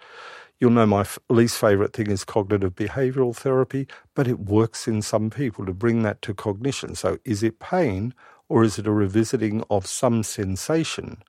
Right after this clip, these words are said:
which I'm now calling pain and that escalates it itself? So I, I think that we can, as practitioners, delve back into, is there a point in your history where escalation occurred? Knowing that,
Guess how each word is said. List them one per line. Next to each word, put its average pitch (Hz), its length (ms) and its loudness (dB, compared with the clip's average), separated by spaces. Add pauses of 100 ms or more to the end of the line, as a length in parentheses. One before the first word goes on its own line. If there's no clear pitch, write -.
(140)
which 110 200 0
I'm 104 160 2
now 104 320 2 (120)
calling 104 480 0
pain 95 360 -6
and 90 140 -6
that 95 240 -4
escalates - 560 -12
it - 100 -10
itself? - 600 -6 (500)
So 175 160 8
I, 247 280 6
I - 40 8
think 185 200 0
that 151 80 6
we 127 180 4
can, 139 240 4
as 120 160 2
practitioners, 101 600 -2 (440)
delve 127 320 6
back 131 320 0
into, 110 540 0
is 135 180 -2
there 123 160 6
a 98 80 4
point 127 340 0
in 117 80 -6
your 101 160 0
history - 580 -8 (580)
where 104 220 4
escalation 101 760 -2
occurred? 85 440 -4 (840)
Knowing 170 500 4
that, 143 260 2